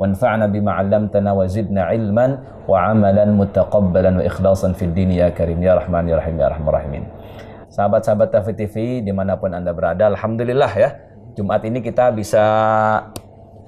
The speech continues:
berjumpa lagi di tayangan yang sama, di acara yang sama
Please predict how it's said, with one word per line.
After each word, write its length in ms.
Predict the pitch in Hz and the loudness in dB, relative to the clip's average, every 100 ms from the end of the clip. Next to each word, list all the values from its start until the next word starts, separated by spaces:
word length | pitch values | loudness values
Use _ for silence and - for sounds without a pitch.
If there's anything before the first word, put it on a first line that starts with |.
| - | -4
berjumpa 400 | 101 107 113 113 | 0 2 4 4
lagi 480 | 120 110 123 170 170 - - - - | 4 4 2 -2 -4 -14 -20 -18 -4
di 320 | 95 98 98 | 0 0 2
tayangan 400 | 98 95 95 98 | 4 4 4 0
yang 160 | 95 | 0
sama, 400 | 92 92 95 120 | 0 0 2 2
di 80 | 117 | 4
acara 320 | 95 92 92 | 4 4 4
yang 80 | 92 | 2
sama 640 | 92 90 98 107 123 135 | 2 2 2 2 0 -2